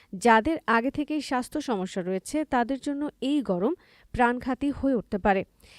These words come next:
এদিকে ইংল্যান্ডের ইয়র্কশায়ার প্রথম এলাকা হিসেবে হোস পাইপ নিষেধাজ্ঞার আওতায় এসেছে। এরপর কেন্ট ও সাসেক্স এলাকাতেও একই নিষেধাজ্ঞা কার্যকর হচ্ছে।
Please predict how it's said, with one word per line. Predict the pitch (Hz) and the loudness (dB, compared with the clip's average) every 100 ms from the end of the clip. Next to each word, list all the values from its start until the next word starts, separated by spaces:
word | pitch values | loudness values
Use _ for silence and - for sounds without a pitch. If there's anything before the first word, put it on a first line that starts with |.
| - | -4
এদিকে | - 294 330 | 2 2 2
ইংল্যান্ডের | 320 294 311 330 320 349 330 - | 0 0 0 0 0 0 0 -2
ইয়র্কশায়ার | 226 294 339 - - 285 190 233 269 _ _ - | 2 2 2 -2 0 2 2 2 -2 _ _ 0
প্রথম | 302 302 - 359 349 | 2 2 0 -4 0
এলাকা | 247 240 254 | 0 0 0
হিসেবে | 240 240 247 214 190 | 0 0 0 0 -2
হোস | 202 - 320 - | -4 -2 -2 -2
পাইপ | - 302 285 | -2 -2 -2
নিষেধাজ্ঞার | 214 220 196 208 190 202 | -4 -4 -4 -4 -2 -2
আওতায় | - 196 185 | -2 -4 -4
এসেছে। | 170 175 - - 170 - _ - | -6 -8 -6 -4 -6 -10 _ -8
এরপর | 175 - 254 302 - - _ | -4 2 2 2 -8 -20 _
কেন্ট | - 311 370 - - | -2 0 0 -4 -2
ও | 220 196 - _ - | 0 0 -4 _ -8
সাসেক্স | - 262 - - - - | 0 0 0 -8 -8 -4
এলাকাতেও | 220 233 254 262 - 202 285 - | 2 2 2 -2 0 0 0 0
একই | 247 - 302 | -2 -2 -4
নিষেধাজ্ঞা | 254 196 180 - 175 262 | -4 -4 -6 -6 -6 -6
কার্যকর | 285 220 185 - 165 | -2 -2 -2 -4 -4
হচ্ছে। | 180 170 - 202 | -4 -4 -2 -2